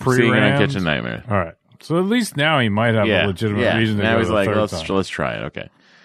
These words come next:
Speaker 2: After watching the show, I was bound and determined not to preconceive any judgment, uh,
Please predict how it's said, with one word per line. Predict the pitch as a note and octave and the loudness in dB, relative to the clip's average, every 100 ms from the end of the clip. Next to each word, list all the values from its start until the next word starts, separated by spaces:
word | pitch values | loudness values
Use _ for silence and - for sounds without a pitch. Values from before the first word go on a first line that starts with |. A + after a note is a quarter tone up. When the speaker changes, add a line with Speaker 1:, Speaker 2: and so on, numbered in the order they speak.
| - - | -20 -8
Speaker 2:
After | A#2+ C#3 E3+ | -4 0 0
watching | C#3+ C#3+ D3+ | 0 0 0
the | |
show, | C#3 B2 A2 | 0 2 2
I | E2+ | 2
was | A2 F#2 | 0 -2
bound | G2 G2+ G#2+ A2 | 0 0 0 -2
and | G#2+ | -4
determined | F#2+ E2+ D#2+ D#2+ D#2 _ - - _ - | -2 -2 -2 -4 -6 _ -20 -20 _ -4
not | F#2+ G2 | -2 -2
to | - | -4
preconceive | - - A2 G#2 G#2+ F#2+ F2+ | -8 -2 -2 -2 -4 -2 2
any | F#2 C3+ | 2 0
judgment, | A2+ F#2 E2+ F2+ E2+ - _ _ _ | 0 0 0 -4 -4 -10 _ _ _
uh, | E2+ E2 E2 D#2+ D#2 D#2 D#2 D2 D2 C2+ | -2 2 2 2 2 2 0 0 -2 -4